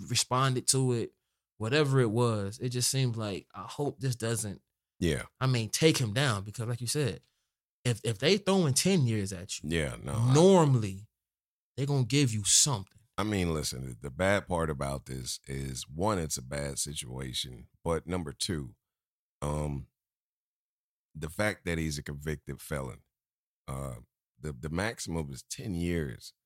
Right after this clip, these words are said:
Speaker 2: for the charge. But like you said, we don't know what else they could,
Speaker 1: Oh, oh,
Speaker 2: because
Speaker 1: that
Speaker 2: it, there, there, there's other points to
Speaker 1: Oh,
Speaker 2: this
Speaker 1: that,
Speaker 2: that
Speaker 1: those
Speaker 2: we don't
Speaker 1: stuff
Speaker 2: know
Speaker 1: on there,
Speaker 2: yet.
Speaker 1: yeah.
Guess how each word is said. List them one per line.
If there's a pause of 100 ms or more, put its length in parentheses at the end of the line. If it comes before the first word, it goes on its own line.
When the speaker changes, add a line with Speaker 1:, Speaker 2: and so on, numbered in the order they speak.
(400)
Speaker 2:
for
the
charge. (440)
But
like
you
said,
we
don't
know (140)
what
else
they
could, (400)
Speaker 1:
Oh,
oh,
Speaker 2:
because (140)
Speaker 1:
that
Speaker 2:
it,
there,
there,
there's
other
points
to
Speaker 1:
Oh,
Speaker 2:
this
Speaker 1:
that,
Speaker 2:
that
Speaker 1:
those
Speaker 2:
we
don't
Speaker 1:
stuff
Speaker 2:
know
Speaker 1:
on
there,
Speaker 2:
yet.
Speaker 1:
yeah.